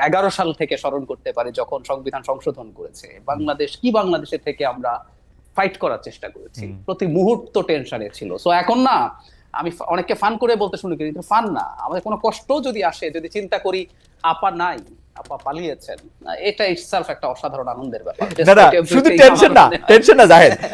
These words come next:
Speaker 1: <laughs>
Speaker 2: মুর্তজা ভাইয়ের মনে থাকবে, টেনশনের পাশাপাশি আছে গ্লানি, পচানো,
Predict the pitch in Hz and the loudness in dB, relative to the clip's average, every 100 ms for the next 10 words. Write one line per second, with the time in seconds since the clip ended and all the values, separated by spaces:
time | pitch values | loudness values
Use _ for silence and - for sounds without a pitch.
0 | - - - - 151 190 226 233 220 220 | -12 -18 -10 -4 0 4 8 10 8 4
1 | 226 196 - - 226 254 269 285 294 285 | 4 2 2 8 10 10 6 4 6 6
2 | 220 254 247 262 240 190 110 - 170 190 | 4 2 2 2 4 2 2 8 10 10
3 | 214 156 - _ _ _ _ _ - 233 | 6 -2 -8 _ _ _ _ _ 6 8
4 | - 262 196 113 | 10 6 6 -2